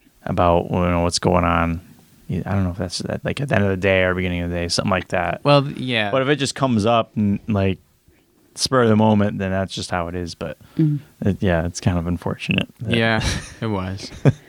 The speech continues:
Speaker 2: And yeah, you, you do feel for her 'cause you wanna hear what she has to say about her thoughts on this, the subject. And, and, you know,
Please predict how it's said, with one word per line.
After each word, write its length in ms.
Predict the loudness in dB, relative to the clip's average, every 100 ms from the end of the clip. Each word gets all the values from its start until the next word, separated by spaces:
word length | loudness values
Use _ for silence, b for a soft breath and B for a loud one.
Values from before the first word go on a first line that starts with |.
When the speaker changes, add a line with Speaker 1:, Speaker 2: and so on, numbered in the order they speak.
| B B B
Speaker 2:
And 400 | 4 6 6 2 -4 _ _ _ _
yeah, 440 | 4 4 4 -6 -16 -8 2
you, 200 | 2 2 -8 -18
you 200 | -6 -2 4
do 180 | 4
feel 280 | 4 2 2
for 320 | 0 0 2
her 60 | 2
'cause 200 | -2 -2
you 80 | 0
wanna 240 | 2 2
hear 340 | 2 2 2 0
what 140 | -2
she 140 | -2
has 240 | 0 0 0
to 120 | -8
say 320 | 0 2 2
about 440 | 0 -2 -2 -2 -6 -12
her 140 | -6 -6
thoughts 400 | 0 0 0 -2
on 220 | -2 -2
this, 200 | -6 -8
the 100 | -10
subject. 600 | -4 -2 -2 -4 -6 -6
And, 240 | -6 -4 -6 b b b b b
and, 420 | 0 2 0 -2 -10 _ _ _ _ _ _ _ -4
you 140 | 0
know, 280 | 2 2 -2